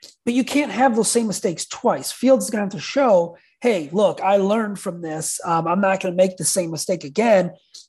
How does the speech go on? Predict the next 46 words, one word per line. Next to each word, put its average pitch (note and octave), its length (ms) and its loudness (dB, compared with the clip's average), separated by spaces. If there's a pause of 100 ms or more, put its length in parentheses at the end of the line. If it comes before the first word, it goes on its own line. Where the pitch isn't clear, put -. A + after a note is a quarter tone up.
(140)
And, G3+ 160 -2
and F#3+ 380 -4
if E3+ 160 -6
that's A3 280 2
the B3+ 100 0
improvement A#3 760 0 (120)
early G3+ 280 0
on, G#3 360 -2 (440)
I'm A#3+ 220 0
fine A3 400 -2
with F#3 140 -2
those F3+ 160 -4
mistakes E3+ 340 -6
being D#3+ 260 -10
made. F#3 300 0
Now, F3+ 360 2 (360)
if F3 80 -6
he's A3+ 160 4
out A#3+ 200 6
there G#3 180 2
just F#3 360 0
throwing F#3+ 280 -4
interceptions E3+ 520 -6
left E3 200 -10
and D#3+ 100 -10
right, G#3+ 340 4 (300)
the F3 100 2
offense E3+ 360 -2
can't F3 260 -8
get D3 240 -8
going, G3+ 640 2 (340)
um, E3+ 400 4
then C4 140 6
there's C4+ 160 4
kind B3 180 2
of G3 80 2
a F3+ 60 2
problem. F#3+ 500 2
But, F#3+ 260 -2
you G#3 120 -4
know, F#3+ 60 0
you're G#3+ 160 2
right. B3 260 2
I D#3+ 40 -6
mean, F3+ 140 -8
everything B3+ 640 -4